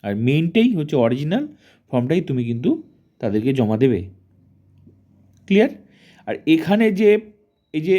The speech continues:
এখানে হচ্ছে যে এই পার্টটা দেখছো, এখানে কিন্তু তোমাদের ছবি লাগাতে হবে। এবার কীরকম তোমরা দেখো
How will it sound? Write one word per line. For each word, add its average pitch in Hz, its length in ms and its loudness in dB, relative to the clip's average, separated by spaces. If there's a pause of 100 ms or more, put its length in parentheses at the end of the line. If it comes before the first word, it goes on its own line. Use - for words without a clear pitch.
(560)
এখানে 170 240 -4 (140)
হচ্ছে 156 180 -2 (100)
যে 151 140 0
এই 156 140 2
পার্টটা 131 300 0
দেখছো, 127 280 -4
এখানে 127 280 -4
কিন্তু 127 220 -2
তোমাদের 123 300 -4
ছবি 175 220 0 (100)
লাগাতে 90 300 -6
হবে। 78 140 -16 (560)
এবার 151 180 -4
কীরকম 185 320 2 (160)
তোমরা 147 280 -2
দেখো - 220 -10